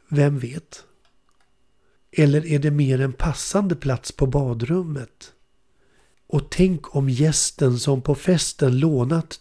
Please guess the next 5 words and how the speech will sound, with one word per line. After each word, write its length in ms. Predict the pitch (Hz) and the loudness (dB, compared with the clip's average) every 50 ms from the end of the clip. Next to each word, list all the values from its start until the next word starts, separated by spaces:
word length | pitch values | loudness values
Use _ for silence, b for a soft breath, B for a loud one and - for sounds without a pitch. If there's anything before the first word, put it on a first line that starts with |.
| _ - | _ -6
toan 640 | - - 160 135 131 165 196 202 185 143 127 110 - _ _ b b b b b b b b b b b b b b b | -4 -2 -2 -2 0 0 2 2 2 0 -2 -6 -10 _ _ b b b b b b b b b b b b b b b
kommenterar 920 | _ - - 156 151 170 165 147 - - - 143 127 127 131 131 139 147 135 | _ 0 2 4 4 4 2 0 -2 -4 -2 0 2 2 2 2 2 0 -2
fostret 840 | 135 - - - 165 135 - - - - - - 143 127 - - | -4 -6 -4 -4 -2 -2 -2 -4 -6 -6 -4 -2 -2 -2 -2 -2
i 100 | 170 147 | -2 -2
badrummet. 1040 | 127 151 170 165 139 117 113 110 117 147 180 190 175 156 139 131 131 - _ - - | 0 0 0 0 0 0 -2 0 0 2 2 2 0 -2 -6 -8 -10 -16 _ -20 -20